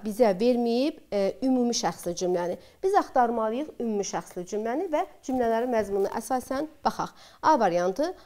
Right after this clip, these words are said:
atamın ondan çox acığı gəlirdi. Gördüyünüz kimi, ümumiyyətlə, burada mən cümləni təhlil etməyəcəm. Niyə? Çünki xəbərimiz üçüncü şəxsin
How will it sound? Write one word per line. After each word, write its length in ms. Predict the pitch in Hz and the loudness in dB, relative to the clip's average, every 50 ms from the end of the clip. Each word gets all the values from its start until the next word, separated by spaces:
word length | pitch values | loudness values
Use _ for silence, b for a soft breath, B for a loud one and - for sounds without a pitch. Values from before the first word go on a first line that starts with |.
| B B B | B B B
atamın 460 | - 294 294 320 339 349 427 466 - - | 2 2 2 2 2 2 2 2 2 4
ondan 420 | - 277 262 247 240 269 320 311 | 4 4 4 4 2 2 0 0
çox 240 | - - 311 - - - | 0 0 0 0 2 2
acığı 340 | 214 202 190 - 202 170 196 | 0 0 2 0 -2 -2 0
gəlirdi. 640 | 156 185 175 175 180 180 185 175 180 196 233 - 320 B B B B B B | 0 0 0 2 2 0 0 0 2 0 0 0 0 B B B B B B
Gördüyünüz 640 | - 277 294 262 339 359 359 294 349 359 392 427 - | -4 -2 0 2 4 4 4 4 4 4 2 2 0
kimi, 160 | - 330 285 | -2 -2 0
ümumiyyətlə, 320 | 269 269 262 302 311 277 254 220 | 2 2 2 2 2 0 0 0
burada 180 | 226 233 247 240 | 0 2 2 2
mən 160 | 240 226 220 | 2 2 0
cümləni 320 | 226 233 214 220 233 233 | 0 -2 -2 -2 -2 -4
təhlil 360 | 226 - 208 196 233 247 - - | -6 -10 -8 -6 -6 -6 -4 -6
etməyəcəm. 640 | 208 196 - 185 180 185 175 - 202 202 247 311 302 - - | -6 -6 -4 -4 -4 -4 -4 -4 -4 -4 -6 -6 -8 -8 -6
Niyə? 220 | 262 277 311 359 | -4 -2 -2 -4
Çünki 300 | 349 - 302 277 285 294 - | -4 -4 -4 -4 -4 -6 -10
xəbərimiz 640 | - - 247 247 226 254 247 240 247 285 359 370 - b b b b b | -6 -4 -2 -2 0 0 0 0 0 -2 -4 -6 -10 b b b b b
üçüncü 340 | 277 - - 269 269 269 320 | -8 -6 -4 -4 -4 -4 -4
şəxsin 320 | - 311 - - - 359 | -4 -4 -6 -4 -6 -6